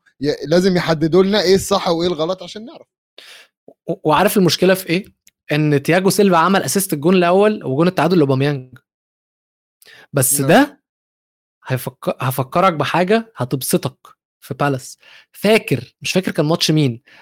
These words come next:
Speaker 2: لما فييرا طلع ات-، آه، أيد التحكيم،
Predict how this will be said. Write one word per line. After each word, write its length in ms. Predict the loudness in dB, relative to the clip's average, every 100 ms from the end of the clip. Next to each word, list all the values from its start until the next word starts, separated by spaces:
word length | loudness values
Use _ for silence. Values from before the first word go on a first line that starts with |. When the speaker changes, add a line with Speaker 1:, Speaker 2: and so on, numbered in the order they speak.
| _
Speaker 2:
لما 200 | -2 0
فييرا 300 | 4 4 6
طلع 540 | 4 4 4 4 -2 -8 _ _ _ -12
ات-، 320 | -12 _ -10 -8 -10 -14 -18 _ _ -10
آه، 400 | -8 -6 -8 -6 2
أيد 380 | 4 6 6 4
التحكيم، 880 | 0 -2 -6 -4 0 2 2 0